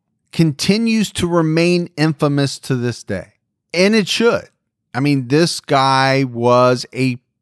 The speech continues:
predator. There's no doubt about it, Morph.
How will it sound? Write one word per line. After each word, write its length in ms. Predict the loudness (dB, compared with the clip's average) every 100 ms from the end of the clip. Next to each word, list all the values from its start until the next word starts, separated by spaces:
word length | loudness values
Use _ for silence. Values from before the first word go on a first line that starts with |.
| _
predator. 520 | -4 0 0 -4 -16 -20 _ _ _ _ -4
There's 260 | -2 0
no 360 | 0 2 4 4
doubt 300 | 2 2 2
about 340 | 2 0 0
it, 140 | -6 -12
Morph. 460 | -6 -4 -4 -6